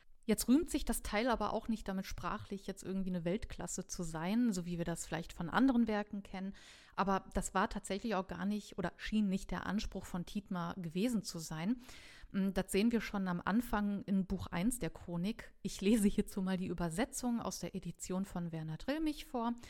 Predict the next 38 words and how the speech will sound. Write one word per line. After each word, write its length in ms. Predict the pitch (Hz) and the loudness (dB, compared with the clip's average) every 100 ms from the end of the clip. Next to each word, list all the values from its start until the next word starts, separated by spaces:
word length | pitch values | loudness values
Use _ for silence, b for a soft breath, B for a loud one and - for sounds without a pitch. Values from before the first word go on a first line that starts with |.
| B B B - | B B B -2
ähm, 280 | 190 196 - | 0 0 -2
denn 320 | 180 196 202 | -2 -2 -2
mein 240 | 190 185 165 | -2 -2 0
Latein 340 | 185 - 202 | -4 -2 -4
ist 140 | 202 202 | -4 -4
nicht 100 | - | -6
so 100 | 196 | -4
gut, 180 | 190 196 | -2 -4
dass 120 | 175 | -4
ich 140 | 175 | -6
da 140 | 175 175 | -4 -2
jetzt 260 | 170 - | -4 -4
irgendwie 260 | 180 175 165 | -6 -4 -4
eine 180 | 175 - | -6 -4
ordentliche 520 | 170 175 - 160 180 | -4 -4 -6 -6 -4
Übersetzung 580 | - 165 190 - 170 165 | -2 -2 -2 -4 -6 -4
hingekriegt 540 | 165 170 - 175 - | -4 -6 -10 -8 -6
habe. 100 | 180 | -6
Da 140 | 160 | -6
habe 100 | 147 | -8
ich 60 | 160 | -10
es 80 | - | -4
mir 80 | 175 | -6
jetzt 200 | - - | -6 -10
einfach 280 | 147 151 | -10 -4
mal 160 | 208 - - - - | -4 -4 -14 -18 -4
leicht 320 | 170 175 - | -2 -2 -6
gemacht. 380 | 160 151 - - - - - B B B B B - - - - - | -8 -10 -12 -14 -16 -10 -10 B B B B B -20 -20 -20 -18 2
Und 180 | 233 202 | 4 4
zwar 340 | - 190 240 | 4 6 6
schreibt, 760 | - - 180 185 180 - - - | 4 0 2 0 0 -4 -8 -6
äh, 240 | 165 156 - | -6 -8 -6
ja, 160 | 156 - - | -8 -6 -6
Dietmar 440 | 196 214 190 - | -4 -4 -4 -2
am 100 | 180 | -4
Anfang 340 | - 175 175 | -4 -4 -4
des 160 | 165 - | -4 -6
Buches: 640 | 196 226 - 240 240 - | -4 -4 -2 -4 -4 -12